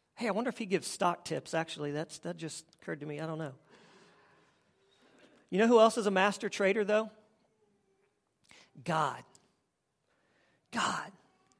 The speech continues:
Throughout the Bible and throughout our lives, God offers to make certain trades with us. And in the context of this sermon series, God says to us, "You know what? If you will give me your bad habits,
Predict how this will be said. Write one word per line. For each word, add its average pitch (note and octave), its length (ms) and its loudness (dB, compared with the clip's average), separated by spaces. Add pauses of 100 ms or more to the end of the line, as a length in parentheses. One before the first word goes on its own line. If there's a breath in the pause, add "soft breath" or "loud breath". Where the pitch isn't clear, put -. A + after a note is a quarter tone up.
(580)
Throughout C#4+ 260 4
the A#3+ 80 8
Bible B3+ 460 10
and G#3+ 140 6
throughout B3+ 320 10
our B3+ 160 12
lives, B3 440 8
God C4+ 280 10
offers C4+ 480 8
to A#3+ 100 -2
make C4+ 240 8 (220 loud breath)
certain C#4 400 8
trades C4+ 600 8
with A3+ 300 6
us. G3+ 400 6
And A#3 160 6 (240 loud breath)
in A#3 140 8
the A3+ 80 8
context C#4+ 560 8
of G#3 160 6
this C4 180 8
sermon D4 460 6
series, A3+ 520 0 (280 loud breath)
God C#4 260 10
says C4+ 360 8
to C4 120 12
us, C#4 380 10
"You C#4 80 2
know D4 100 12
what? C#4 300 12
If B3 180 4
you D4 140 8
will E4 100 10
give C4+ 300 4
me D4+ 80 6
your C#4 240 6
bad B3+ 280 8
habits, A3 760 4